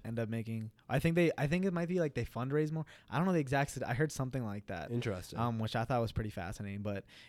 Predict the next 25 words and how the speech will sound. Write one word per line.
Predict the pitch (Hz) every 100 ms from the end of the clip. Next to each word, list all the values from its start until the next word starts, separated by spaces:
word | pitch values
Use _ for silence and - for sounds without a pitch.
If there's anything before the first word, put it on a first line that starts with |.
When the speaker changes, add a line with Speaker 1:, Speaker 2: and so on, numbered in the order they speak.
| -
Speaker 1:
yeah, |
there's | 147 160 220
a, |
there's | 165 175
a |
lot | 190 131 180
of |
really | 156 156
cool | - 170
minority | 127 120 127 139
owned | 117
businesses | 117 135 131 113
in | 107
the | 104
Twin | 117 110
Cities. | 139 135
Like, | 104 98
you |
know, | 120
we | 107
talked | 107 98
about | 113 98
Barat | 95 95 107
and | 101
Renera. | 92 101 107